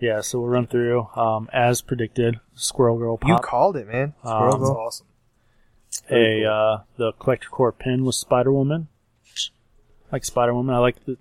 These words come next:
Speaker 1: they sent this little card. I don't know if they sent it in the last one or not. They
Speaker 2: Which
Speaker 1: sent
Speaker 2: card? This one?
Speaker 1: This thing, yeah.
Speaker 2: Yeah, it's newer. It's either from the last
Speaker 1: Um,
Speaker 2: one or
Speaker 1: gives, like, little blurps
Speaker 2: Mm-hmm.
Speaker 1: about either the character or the, like, concept behind the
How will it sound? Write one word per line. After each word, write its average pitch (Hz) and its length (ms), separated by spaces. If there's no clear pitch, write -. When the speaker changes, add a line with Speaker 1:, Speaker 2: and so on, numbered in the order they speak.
Speaker 1:
they 131 80
sent 175 180
this 139 140
little 117 120
card. 120 260
I 113 40
don't 123 120
know 113 40
if 107 100
they 110 100
sent 117 200
it 110 40
in 104 100
the 101 60
last 104 360
one 117 140
or 110 60
not. 110 280
They 131 100
Speaker 2:
Which 131 100
Speaker 1:
sent 113 100
Speaker 2:
card? 110 240
This 120 160
one? 147 140
Speaker 1:
This - 180
thing, 117 180
yeah. 113 160
Speaker 2:
Yeah, 151 180
it's 151 200
newer. 143 400
It's 120 160
either 131 180
from 120 160
the 113 60
last 117 220
Speaker 1:
Um, 120 180
Speaker 2:
one 113 180
or - 80
Speaker 1:
gives, 131 180
like, 110 120
little 117 200
blurps 107 540
Speaker 2:
Mm-hmm. 123 160
Speaker 1:
about 113 360
either 117 240
the 107 100
character 117 420
or 104 260
the, 104 220
like, 107 360
concept 110 480
behind 110 460
the 107 200